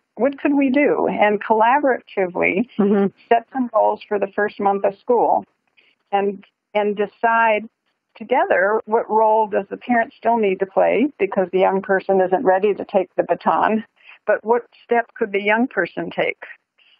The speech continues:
Speaker 1: Um, any small steps in the direction of learning to ask for help on your own is going to be helpful.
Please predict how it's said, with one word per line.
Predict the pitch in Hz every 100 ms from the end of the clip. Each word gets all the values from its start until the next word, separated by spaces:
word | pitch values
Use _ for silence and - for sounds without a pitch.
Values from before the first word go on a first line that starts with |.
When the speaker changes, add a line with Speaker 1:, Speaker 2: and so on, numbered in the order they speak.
| _
Speaker 1:
Um, | 196 185 175 - _ _ _ _
any | 226 247 311 311 294 -
small | 254 247 240 -
steps | - - - -
in | 190 190
the | 190
direction | 190 202 196 - 208
of | 196 180
learning | 196 202 202 208 190
to | 214
ask | 190 185 185 - _ _ -
for | - 185
help | 196 196 196
on | 190 180
your | 180 -
own | 240 190 185 - - - _ -
is | 196
going | 196 202
to | 196
be | 196
helpful. | 185 233 - -